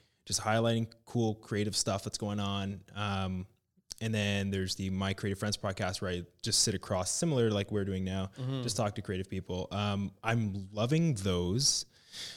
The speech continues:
Speaker 1: Um, I've had some ideas around other unique video content that has a bit more of an impact.
Speaker 2: Mm-hmm.
Speaker 1: But I'm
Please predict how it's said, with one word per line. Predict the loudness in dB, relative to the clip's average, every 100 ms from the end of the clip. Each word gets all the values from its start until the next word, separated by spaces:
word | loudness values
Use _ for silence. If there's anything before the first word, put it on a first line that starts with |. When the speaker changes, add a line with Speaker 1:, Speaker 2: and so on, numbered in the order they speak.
| -14 0
Speaker 1:
Um, | 6 8 8 6 4 0 -10 _ _ _ _ _ 0
I've | 0
had | 0 -2 0 0 2
some | 4 4 6
ideas | 6 6 6 6 4
around | 4 4 4 4 2 0 -4
other | -2 2 4 4
unique | 4 2 2 2 0
video | 0 2 2
content | -2 -6 -4 -2 -2 0 -2 -4 -12 _ -2
that | 0 0 -8
has | -6 -2 -2
a | -4
bit | -4 -6 -6
more | -10 -8 -6 -4 -2
of | -4
an | -4
impact. | -4 -4 -4 -4 -8 -14 -10
Speaker 2:
Mm-hmm. | -8 -8 -10 -18 _ _ 0
Speaker 1:
But | 0 2
I'm | 0